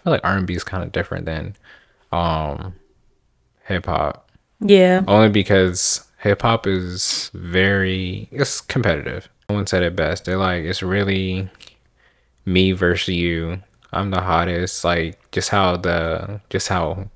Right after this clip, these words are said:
Speaker 1: rap started.
Speaker 2: Yeah.
Speaker 1: Battle rapping. That's how it starts.
Speaker 2: Mm-hmm.
Speaker 1: So,
Speaker 2: I can
Speaker 1: ev-
Speaker 2: see it, yeah.
Speaker 1: Huh?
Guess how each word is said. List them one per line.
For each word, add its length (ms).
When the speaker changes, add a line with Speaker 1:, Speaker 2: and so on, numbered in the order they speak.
Speaker 1:
rap 260
started. 640
Speaker 2:
Yeah. 640
Speaker 1:
Battle 300
rapping. 600
That's 180
how 260
it 100
starts. 500
Speaker 2:
Mm-hmm. 680
Speaker 1:
So, 240
Speaker 2:
I 40
can 140
Speaker 1:
ev- 80
Speaker 2:
see 120
it, 220
yeah. 340
Speaker 1:
Huh? 240